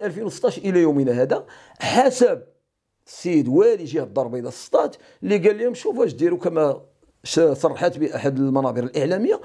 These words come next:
"شوفوا اش ديروا في هذا العابات هذا بهذه اللغة العربية". من ألفين وستاش إلى يومنا هذا ما دخلش دريال الج-، الخزينة الجبائية لجمعية الدار البيضاء. شوف لي الكارديانات شحال كيخلصوا الميطراج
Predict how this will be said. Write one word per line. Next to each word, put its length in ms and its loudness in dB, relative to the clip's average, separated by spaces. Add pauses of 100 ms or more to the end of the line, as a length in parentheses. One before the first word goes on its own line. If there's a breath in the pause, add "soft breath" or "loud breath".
(140 loud breath)
"شوفوا 280 2
اش 100 0
ديروا 220 2
في 60 4
هذا 80 2
العابات 460 0
هذا 160 -6
بهذه 140 -10
اللغة 340 -2
العربية". 460 -4 (180 loud breath)
من 120 4
ألفين 280 0
وستاش 320 0
إلى 60 -8
يومنا 300 2
هذا 120 -2
ما 60 -6
دخلش 380 0
دريال 260 4
الج-، 160 -4
الخزينة 440 0
الجبائية 340 -2
لجمعية 280 -2
الدار 220 -2
البيضاء. 240 -4 (280 loud breath)
شوف 280 2
لي 160 4
الكارديانات 580 -2
شحال 200 -4
كيخلصوا 680 0 (960)
الميطراج 840 2